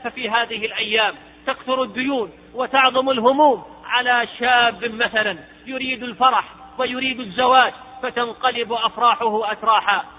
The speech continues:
على شاب يريد أن يبني بيته وأن يرتاح مع أهله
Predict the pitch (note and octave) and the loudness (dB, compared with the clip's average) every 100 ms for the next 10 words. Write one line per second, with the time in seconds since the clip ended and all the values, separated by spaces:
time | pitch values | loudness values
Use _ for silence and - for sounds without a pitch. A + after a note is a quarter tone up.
0 | - - B3 B3+ B3 - A#3+ C4 B3+ B3+ | -18 -4 0 2 0 0 0 6 6 4
1 | B3+ B3 A3+ B3 C4 B3+ B3 A#3 B3 C4 | 0 -8 -6 -6 -6 -4 -4 -2 -2 -2
2 | A3 B3 C4 B3+ C#4 C4 G3 D3+ - - | -4 -6 -2 0 0 -2 -6 -8 -16 -8
3 | A#3 B3 B3+ C4 C4 C#4 A#3 C4 C4+ C4 | -4 -4 -4 -2 2 2 2 0 4 6
4 | C#4 A#3+ A3 | 6 4 0